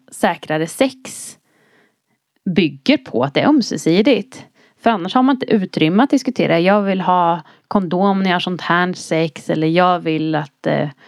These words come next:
vi tvättar händerna innan vi byter kropp,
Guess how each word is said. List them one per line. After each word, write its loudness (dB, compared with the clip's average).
vi 2
tvättar -4
händerna 0
innan 0
vi 0
byter -2
kropp, -2